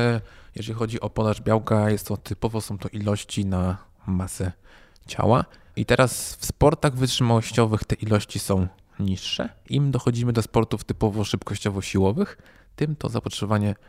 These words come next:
rośnie. Dlatego, że w sportach wytrzymałościowych znów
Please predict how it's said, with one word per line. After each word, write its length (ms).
rośnie. 380
Dlatego, 400
że 80
w 40
sportach 300
wytrzymałościowych 720
znów 400